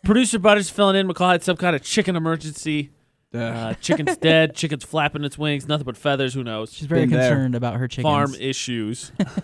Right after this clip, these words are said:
Speaker 1: But
Speaker 2: didn't, I didn't
Speaker 1: with
Speaker 2: know McCall had chickens.
Speaker 3: She's got all kinds of
Speaker 2: I knew she
Speaker 3: animals.
Speaker 2: had dogs. She always talks about her doggos, but
Speaker 1: And goats.
Speaker 3: Yep.
Speaker 2: She has goats?
Speaker 1: Yep.
Speaker 3: Yep.
Speaker 2: Ugh.
Speaker 3: Chickens.
Speaker 1: And chickens, and I think that's it.
Speaker 3: I think I knew about the chickens because when she moved,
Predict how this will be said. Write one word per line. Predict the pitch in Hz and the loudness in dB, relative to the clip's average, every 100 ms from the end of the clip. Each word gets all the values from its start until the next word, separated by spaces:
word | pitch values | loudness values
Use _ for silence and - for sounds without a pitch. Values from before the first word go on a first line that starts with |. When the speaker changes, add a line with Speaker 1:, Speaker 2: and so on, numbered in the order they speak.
| - _ _ _ _ _ _ _ _ | -10 _ _ _ _ _ _ _ _
Speaker 1:
But | 226 214 | 6 6
Speaker 2:
didn't, | 175 | 6
I | 202 | 6
didn't | |
Speaker 1:
with | 190 214 208 | 8 8 6
Speaker 2:
know | 190 | 4
McCall | 196 180 160 | 4 4 4
had | 151 156 151 | 2 2 -2
chickens. | 117 101 101 98 - _ _ 117 | -6 -4 -6 -6 -10 _ _ -16
Speaker 3:
She's | - 202 | -10 -6
got | 269 240 | -4 -4
all | 185 | -4
kinds | - 139 113 | -4 -4 -4
of | 117 | -6
Speaker 2:
I | 117 | -2
knew | 165 226 | 2 2
she | 254 | 2
Speaker 3:
animals. | 160 | 2
Speaker 2:
had | |
dogs. | 131 160 156 135 143 | 2 4 4 2 -2
She | 151 | -4
always | 143 151 | -2 -2
talks | - 117 110 | -4 -6 -6
about | 107 101 | -6 -6
her | 110 | -6
doggos, | 98 104 107 98 107 - | -4 -4 -4 -4 -4 -8
but | - 123 | -8 -6
Speaker 1:
And | 139 | -4
goats. | 147 123 143 - - _ _ _ | -2 -2 -2 -6 -18 _ _ _
Speaker 3:
Yep. | 131 135 - - | -10 -10 -12 -4
Speaker 2:
She | |
has | 143 | -2
goats? | 131 151 240 - - | 4 4 4 0 -6
Speaker 1:
Yep. | 143 - | -6 -2
Speaker 3:
Yep. | 160 - _ _ | -4 -4 _ _
Speaker 2:
Ugh. | 185 214 175 110 - _ _ _ _ _ _ | -8 -4 -4 -6 -12 _ _ _ _ _ _
Speaker 3:
Chickens. | - 156 156 151 147 - - _ _ _ - | -8 -4 -2 -2 -6 -14 -20 _ _ _ -14
Speaker 1:
And | 131 117 | -14 -10
chickens, | - 143 165 156 | -10 -8 -10 -10
and | 143 | -10
I | 147 | -10
think | 165 | -10
that's | 139 - | -12 -12
it. | 123 139 - - | -10 -10 -10 -4
Speaker 3:
I | 185 | -2
think | 220 | 0
I | 196 | 0
knew | 190 | 2
about | 180 156 | 0 -2
the | 139 | -2
chickens | - 165 156 143 | -4 -2 -2 -2
because | 143 135 139 | -4 -4 -2
when | 139 | -2
she | 135 139 | -2 -2
moved, | 139 139 156 165 156 | 0 2 2 -2 -8